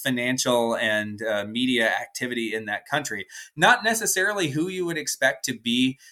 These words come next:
considered an underdog, but at the same time, uh, just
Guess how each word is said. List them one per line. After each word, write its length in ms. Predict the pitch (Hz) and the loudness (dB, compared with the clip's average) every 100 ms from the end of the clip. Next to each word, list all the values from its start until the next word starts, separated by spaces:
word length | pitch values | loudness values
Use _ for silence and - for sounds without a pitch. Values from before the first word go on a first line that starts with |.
| _ | _
considered 480 | - 127 - 135 135 | -2 2 2 2 0
an 140 | 120 - | -2 -2
underdog, 600 | 113 127 147 160 - 147 | -2 0 6 8 6 4
but 160 | 127 123 | 2 0
at 120 | - | 0
the 60 | 113 | -2
same 260 | 135 117 | 0 -2
time, 540 | 117 135 127 107 104 - - - _ | 2 4 6 4 2 -8 -20 -20 _
uh, 300 | 113 107 107 | 2 2 2
just 580 | 113 143 143 - - | 2 0 0 -4 -16